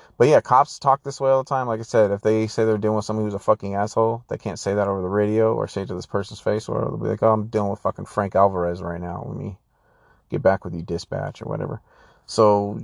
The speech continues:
yeah, basically you're using the stand-in of the letters. Now,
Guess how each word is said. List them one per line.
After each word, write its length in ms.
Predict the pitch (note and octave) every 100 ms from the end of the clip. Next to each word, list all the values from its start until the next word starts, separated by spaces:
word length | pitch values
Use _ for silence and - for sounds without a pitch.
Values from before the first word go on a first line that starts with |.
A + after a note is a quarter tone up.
| -
yeah, 180 | C#3 C#3
basically 540 | G#2 A2 - - G#2+ G2+
you're 160 | G2+
using 380 | G2+ G2+ G2+ G2
the 80 | F#2
stand-in 460 | - G#2 G2+ F#2
of 100 | F2+
the 80 | F2+
letters. 420 | F#2+ A2 A2 - A2+
Now, 300 | A2+ A2